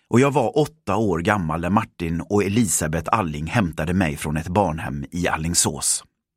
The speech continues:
De hade redan adopterat en flicka, Jenny, som då bara var sex månader. Och hon blev min nya lilla syster.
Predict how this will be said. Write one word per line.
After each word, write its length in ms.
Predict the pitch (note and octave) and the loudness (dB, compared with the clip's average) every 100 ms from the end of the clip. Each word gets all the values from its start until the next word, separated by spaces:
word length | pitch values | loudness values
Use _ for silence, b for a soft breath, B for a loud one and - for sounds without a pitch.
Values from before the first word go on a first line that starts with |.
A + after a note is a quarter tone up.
| _ _ _ B B B | _ _ _ B B B
De 200 | D#2+ E2 | -2 2
hade 400 | A2 A#2+ A#2+ A#2 | 2 4 4 4
redan 280 | A#2 G2 | 2 2
adopterat 600 | G2+ G#2 - A2 C3 C3+ | 0 0 0 0 2 2
en 80 | F2+ | 0
flicka, 440 | - G#2 - C#2+ - - | -2 -4 -4 -6 -6 -6
Jenny, 560 | F2 G2 D#2 D#2+ F#2 - _ | 0 2 2 0 0 -4 _
som 200 | - G2 | -4 0
då 100 | G2 | 2
bara 280 | E2+ G#2 D#2 | 4 2 2
var 120 | D#2 | -2
sex 400 | E2 - - - | -2 -2 -2 -2
månader. 480 | G2 G2 D2+ C#2+ - - _ _ _ _ - | 0 0 -2 -6 -12 -16 _ _ _ _ -8
Och 100 | F2 | -2
hon 180 | F#2 F2 | 0 2
blev 200 | G#2 D#2+ | 4 2
min 180 | D#2 F#2 | 2 2
nya 260 | G2+ D#2 | 2 0
lilla 280 | D#2+ F#2+ C2+ | -2 -4 -2
syster. 440 | - - - - | -2 -2 -4 -6